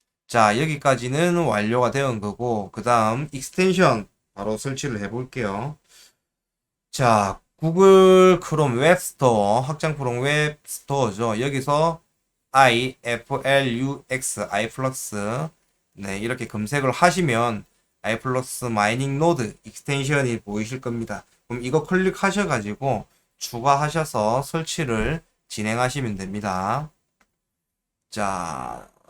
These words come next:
여기서 설치가 완료되었으면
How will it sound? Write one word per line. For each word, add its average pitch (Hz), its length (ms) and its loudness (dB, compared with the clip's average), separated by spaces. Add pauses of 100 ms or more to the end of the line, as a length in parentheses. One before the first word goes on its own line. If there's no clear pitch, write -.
여기서 151 640 0
설치가 151 480 0
완료되었으면 110 1200 2